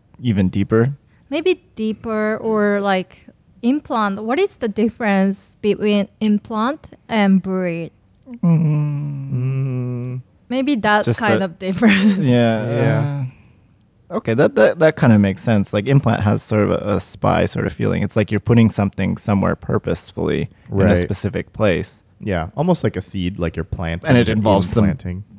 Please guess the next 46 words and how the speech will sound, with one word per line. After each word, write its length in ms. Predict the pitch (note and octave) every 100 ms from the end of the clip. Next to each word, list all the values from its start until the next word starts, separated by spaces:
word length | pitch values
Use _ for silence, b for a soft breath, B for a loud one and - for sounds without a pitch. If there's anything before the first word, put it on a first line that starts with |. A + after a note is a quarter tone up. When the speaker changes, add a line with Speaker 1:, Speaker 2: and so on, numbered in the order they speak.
| -
Speaker 1:
burying 480 | F#2 D2+ - G#2+ - _
Speaker 2:
Oh, 280 | B3+ B3 G#3+
Speaker 3:
Yeah. 140 | -
Speaker 1:
or 40 | G#3+
digging. 280 | G#3+ A#3 A#3+
Speaker 2:
okay. 400 | G#3+ G#3 G#3+ A#3
So 460 | - - B3 A#3
umekomu 800 | A#3 B3 C4 D#4+ E4+ C#4 A#3 A#3+ -
is 280 | A#3 A3+
more 400 | A3 G#3+ G#3 G#3+ G#3 -
for, 420 | A3 G3 F#3+ F3
like, 240 | G3 F#3+
setting 680 | - - - G3+ G3+ A3+ C#4+ D4 _ b b
something 640 | - - A#3+ C4+ D#4+ D#4+ D4
inside 520 | C4+ C#4 D4+ D4 D4+
of 220 | D#4+ E4 _ _ _
something, 600 | - - C#4+ D4 F4+ F#4+ G4 _ _ -
if 200 | A#2 A3
Speaker 1:
Mm-hmm. 60 | A#3+
Speaker 2:
it 120 | C4+
makes 280 | A#3+ A#3+ -
sense. 600 | - F#3 G3+ C4+ - - _ -
Speaker 1:
A 40 |
little 120 | E3+
bit. 240 | A2 G2+ G#2+ - B2
Speaker 3:
Kinda. 320 | - - F2+ F#2
Speaker 1:
It's, 180 | -
it's, 140 | C3+ -
like, 140 | A#2+
supposed 340 | - A#2+ A#2+ -
to 80 | G#2
go 160 | G#2+
there, 280 | G2 E2+ F2+ A#2
kinda. 140 | - G#2
Speaker 2:
Like, 200 | A#3+ -
for 400 | - B3 A3+ A3+
Speaker 1:
Or 140 | A3 G#2+
you're, 160 | A2+
you're, 140 | - A#3
Speaker 2:
example 440 | B3 A#3 A#3 -
Speaker 1:
you 80 | D3+
mean 200 | A3 A3
to 60 | G#3
put 140 | G#3+ F2
it 100 | -
there. 220 | -